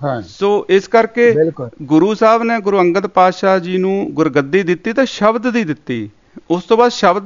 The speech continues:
Speaker 2: ਦੇ
Speaker 1: ਹਮ।
Speaker 2: ਨਾਲ ਜੋਤ ਧਰੀ ਜਾਂਦੀ ਆ, ਦੀਵੇ ਨਾਲ ਦੀਵਾ ਜਗਦਾ ਆ। ਸੋ ਇਹ,
Speaker 1: ਹਮ।
Speaker 2: ਇਹ, ਇਹ ਅਧਿਆਤਮਕ ਪਰੰਪਰਾਵਾਂ ਨੇ, ਜਿਸ ਤਰ੍ਹਾਂ
Speaker 1: ਹਮ।
Speaker 2: ਅੱਗ,
Speaker 1: ਉਹ
Speaker 2: ਅੱਗ ਨਾਲ ਜਗਦੀ ਆ।
Speaker 1: ਹਮ। ਉਹ, ਉਹ ਨਾ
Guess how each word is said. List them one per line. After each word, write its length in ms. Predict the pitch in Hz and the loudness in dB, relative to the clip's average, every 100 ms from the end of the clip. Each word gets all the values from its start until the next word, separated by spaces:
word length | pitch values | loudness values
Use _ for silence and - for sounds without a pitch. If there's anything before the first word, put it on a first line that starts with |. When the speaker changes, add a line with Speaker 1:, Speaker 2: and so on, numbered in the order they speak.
| 226 | -2
Speaker 2:
ਦੇ 60 | 247 | 0
Speaker 1:
ਹਮ। 60 | |
Speaker 2:
ਨਾਲ 220 | 233 226 | 4 2
ਜੋਤ 500 | 202 156 160 180 196 | 2 0 2 2 -2
ਧਰੀ 240 | 226 180 156 | -2 2 2
ਜਾਂਦੀ 360 | 131 120 117 | 0 -4 -2
ਆ, 80 | 143 | 0
ਦੀਵੇ 360 | 165 147 170 208 | 0 2 4 4
ਨਾਲ 160 | 226 | 2
ਦੀਵਾ 300 | 170 185 226 | 0 2 4
ਜਗਦਾ 460 | 202 180 120 107 98 | 4 0 -2 -4 -8
ਆ। 60 | 92 _ _ _ _ _ | -12 _ _ _ _ _
ਸੋ 240 | 196 208 | -4 -2
ਇਹ, 260 | - 220 226 | 0 0 0
Speaker 1:
ਹਮ। 60 | |
Speaker 2:
ਇਹ, 260 | 165 208 214 | 0 -2 0
ਇਹ 180 | 185 208 | 2 2
ਅਧਿਆਤਮਕ 640 | 202 202 185 143 165 170 156 | 2 2 2 2 -2 -4 -2
ਪਰੰਪਰਾਵਾਂ 720 | 175 160 151 156 143 135 110 | -2 -2 -2 -2 -2 -6 -8
ਨੇ, 160 | 98 - _ _ _ _ _ _ _ | -12 -16 _ _ _ _ _ _ _
ਜਿਸ 160 | 156 160 | -2 -2
ਤਰ੍ਹਾਂ 220 | 185 190 | 0 -2
Speaker 1:
ਹਮ। 180 | 113 156 | 2 0
Speaker 2:
ਅੱਗ, 160 | 143 170 160 - - 170 | 0 0 -2 -4 -6 0
Speaker 1:
ਉਹ 100 | 143 | 0
Speaker 2:
ਅੱਗ 140 | 123 | 0
ਨਾਲ 220 | 127 123 | -2 -2
ਜਗਦੀ 360 | 107 95 90 95 | -4 -6 -10 -14
ਆ। 60 | |
Speaker 1:
ਹਮ। 140 | 95 117 - _ _ _ _ _ _ _ 117 104 - _ _ _ | -12 -16 -18 _ _ _ _ _ _ _ -18 -18 -20 _ _ _
ਉਹ, 160 | 175 190 | 0 2
ਉਹ 320 | 247 185 190 | 2 2 2
ਨਾ 200 | 220 226 | 0 -2